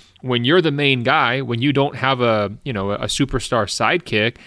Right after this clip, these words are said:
you're gonna be in line for a lot of the blame if things don't go well. And, and we already saw it last year. I mean, he's going one on five in clutch situations. That's not going very well for them late in games,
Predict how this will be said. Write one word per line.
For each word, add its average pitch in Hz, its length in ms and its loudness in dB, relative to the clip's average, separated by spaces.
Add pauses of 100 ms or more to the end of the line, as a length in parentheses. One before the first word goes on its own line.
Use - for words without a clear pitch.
(220)
you're 143 180 2
gonna 214 180 2
be 135 180 0
in 135 120 0
line 113 260 0
for 143 200 -2
a 117 40 4
lot 107 220 4
of 131 60 0
the 135 60 2
blame 117 320 0
if 117 100 -2
things 120 260 -4
don't 123 220 -2
go 120 180 2
well. 139 340 0
And, 107 140 -6
and 117 100 -2
we 127 100 4
already 147 220 4
saw 139 300 6
it 127 80 -2
last 135 340 2
year. 147 60 2
I 123 40 2
mean, 113 100 -2
he's 101 100 -6
going 113 240 0
one 107 260 0
on 127 160 2
five 117 380 2
in 104 80 -6
clutch 120 320 -2
situations. 113 640 -2
That's 110 220 0
not 113 180 0
going 117 240 0
very 110 240 2
well 104 220 4
for 123 140 -2
them 110 200 0
late 107 240 0
in 107 100 -2
games, 117 420 0